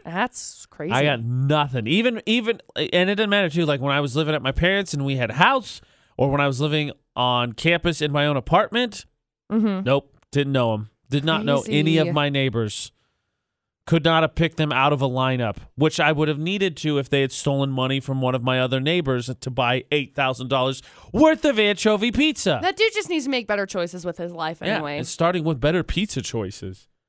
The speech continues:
Speaker 2: Okay, so w-, obvi-, we're at two sides here. So
Speaker 1: Yeah.
Speaker 2: I'm curious now: is it something where, 'cause I've lived in, you know,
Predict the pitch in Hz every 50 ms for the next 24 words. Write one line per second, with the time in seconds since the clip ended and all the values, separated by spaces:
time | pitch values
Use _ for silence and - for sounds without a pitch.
0 | _ _ _ _ _ _ _ _ _ _ _ _ _ _ _ _ _ 185 - 208
1 | 190 139 - - 202 196 190 208 - 78 139 180 190 233 247 214 208 196 220 240
2 | 226 - - 226 226 - - - 254 254 247 180 139 - 143 135 107 95 - -
3 | - - 185 180 175 175 190 190 165 - 220 247 254 247 220 175 - 180 175 170
4 | 180 180 180 151 190 170 - 220 220 214 - 220 202 202 196 185 175 - 165 175
5 | 185 190 170 165 185 185 156 143 160 160 151 147 131 - - _ _ _ - 139
6 | 139 127 113 98